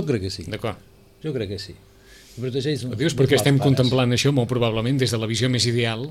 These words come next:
Speaker 2: de la relació entre pares i fills. I la visió ideal de la, la relació
Speaker 1: Oh.
Speaker 2: entre pares i fills no cal que es mirin la llei perquè no els passarà. Que
Speaker 1: <laughs> Efectivament.
Speaker 2: D'acord.
Speaker 1: És,
Speaker 2: Això és el que ens
Speaker 1: efectivament.
Speaker 2: vols dir. D'acord.
Speaker 1: Clar, és que, no, això és com quan un va a consultar amb l'advocat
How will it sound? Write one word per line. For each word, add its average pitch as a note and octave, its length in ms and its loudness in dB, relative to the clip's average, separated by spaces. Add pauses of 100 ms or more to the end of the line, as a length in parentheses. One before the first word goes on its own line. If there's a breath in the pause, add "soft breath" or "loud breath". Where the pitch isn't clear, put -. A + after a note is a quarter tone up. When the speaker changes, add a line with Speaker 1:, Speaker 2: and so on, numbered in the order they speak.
(120)
Speaker 2:
de F#2+ 140 -8
la G2 100 -4
relació F#2+ 400 -4
entre A2 160 -4
pares G#2 280 -2
i G#2+ 60 -4
fills. - 440 -4 (360 soft breath)
I F#2 80 -16
la F#2 140 -10
visió G#2 260 -4
ideal G#2 320 -2
de G2 140 -6
la, F#2 160 -10
la F#2 320 -12 (160)
relació G2+ 320 2
Speaker 1:
Oh. - 20 6
Speaker 2:
entre A#2 140 0
pares A2+ 220 2
i A#2 40 2
fills C3+ 220 0
no A#2+ 80 0
cal A2 100 2
que A#2+ 80 -2
es G#2 80 0
mirin A#2 240 0
la B2+ 60 -2
llei B2+ 240 -2
perquè A#2+ 180 0
no A2 140 -2
els - 80 -12
passarà. G#2+ 320 -2
Que - 80 -12 (140)
Speaker 1:
<laughs> - 180 6
Efectivament. E3 720 0
Speaker 2:
D'acord. A#2 320 0
Speaker 1:
És, D3 160 -10
Speaker 2:
Això D#3+ 220 2
és D3+ 60 6
el D3+ 40 2
que D#3 80 4
ens B2 80 0
Speaker 1:
efectivament. - 80 -2
Speaker 2:
vols G2 80 -8
dir. F2+ 160 -12
D'acord. A2+ 240 -4
Speaker 1:
Clar, F#3+ 180 -4
és - 140 -8
que, C#3+ 160 -4 (320)
no, F3+ 160 -8
això F3 240 -6
és - 80 -14
com E3 160 -6
quan C#3+ 160 -2
un C#3 160 -4
va B2+ 80 0
a A2+ 80 -6
consultar A2+ 480 -8
amb G#2 240 -10
l'advocat G2+ 560 -10